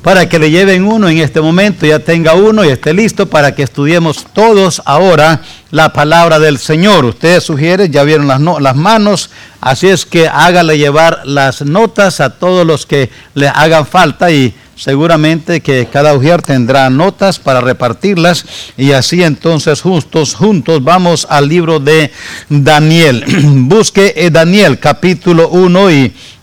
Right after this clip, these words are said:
allí quiero, mm, quiero dejarles una enseñanza breve. Tenemos allá hoy el open house y yo sé que vamos a pasar allá todos los que hemos venido para, eh, ver nues-, dónde van a estar nuestros niños, nuestros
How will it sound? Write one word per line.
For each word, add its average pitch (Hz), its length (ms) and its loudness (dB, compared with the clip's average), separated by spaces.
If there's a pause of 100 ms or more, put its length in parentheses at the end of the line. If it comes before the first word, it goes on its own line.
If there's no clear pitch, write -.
(120)
allí 185 300 2
quiero, 180 680 0
mm, 143 280 0
quiero 196 300 2
dejarles 180 680 0
una 175 580 0 (240)
enseñanza 160 920 0
breve. 160 680 0 (260)
Tenemos 180 680 0
allá 160 420 2
hoy 180 300 2
el 139 140 2
open 156 260 0
house 165 460 0
y 151 60 -4
yo 151 160 0
sé 196 220 -2
que 170 120 -6
vamos 156 320 0
a 147 140 -2
pasar 156 320 -2
allá 151 360 2 (420)
todos 196 300 2
los 160 200 0
que 147 360 0 (100)
hemos 151 280 0
venido 180 460 2
para, 127 680 0
eh, 143 320 0
ver 175 320 0
nues-, 135 380 -2
dónde 156 280 -4
van 156 140 0
a 156 60 0
estar 160 340 0
nuestros 135 540 -4
niños, 202 580 -2
nuestros 120 420 -8